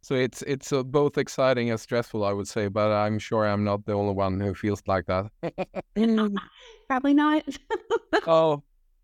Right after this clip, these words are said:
Speaker 1: so, uh, yeah, we just need to, you know, take it day by day <laughs> and see that, see what's
Speaker 2: Absolutely.
Speaker 1: happening tomorrow. So probably something huge tomorrow as well. But, uh, another thing I was thinking there is that, you know, from,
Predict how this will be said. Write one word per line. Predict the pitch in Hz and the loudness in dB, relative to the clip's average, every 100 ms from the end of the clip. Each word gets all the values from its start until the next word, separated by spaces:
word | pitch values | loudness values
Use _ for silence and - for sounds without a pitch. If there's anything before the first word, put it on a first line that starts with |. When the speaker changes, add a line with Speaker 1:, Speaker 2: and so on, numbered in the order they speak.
| _ | _
Speaker 1:
so, | - 147 139 143 | -4 0 2 2
uh, | 139 139 135 135 | 2 2 2 0
yeah, | 135 156 147 | 2 2 2
we | 123 135 | -2 -6
just | 135 151 - | 0 0 2
need | 147 143 | -2 -2
to, | 143 135 | -2 -2
you | 139 160 | 0 0
know, | 127 139 _ _ _ _ _ _ _ _ _ _ _ _ _ | -2 -4 _ _ _ _ _ _ _ _ _ _ _ _ _
take | - 139 | -4 -2
it | 135 | -2
day | 135 143 | 0 0
by | 135 135 | 2 0
day | 123 123 - - | 0 -4 -8 0
<laughs> | 233 - | 0 2
and | 220 196 | 0 0
see | - - 151 | -4 -2 -2
that, | 156 147 185 - | -2 -4 -10 -20
see | - 196 | -4 -2
what's | 147 143 | -2 0
Speaker 2:
Absolutely. | 147 | -2
Speaker 1:
happening | 139 139 131 | 0 -2 -4
tomorrow. | 127 120 123 113 - _ _ _ _ | -4 0 0 -2 -8 _ _ _ _
So | - - - | -12 -10 -4
probably | - 135 123 120 | 0 2 4 2
something | 117 127 113 120 113 110 | 2 -2 -2 -2 -2 -2
huge | 113 120 117 - | 0 0 0 -6
tomorrow | - 120 110 104 | -6 -2 0 -2
as | 101 | -4
well. | 107 101 _ _ _ _ | -8 -10 _ _ _ _
But, | 190 - _ | 2 2 _
uh, | 175 185 185 - | 2 4 2 2
another | 175 208 208 | 4 4 2
thing | 196 196 | 0 2
I | 180 | 2
was | 170 - | 2 0
thinking | 175 170 143 | -2 -2 0
there | 131 127 | 0 2
is | 127 123 - - | 0 -2 -6 -2
that, | 131 127 127 | 2 2 -2
you | - 151 | -2 0
know, | 131 127 | 2 0
from, | - 160 139 139 139 | -2 2 2 2 0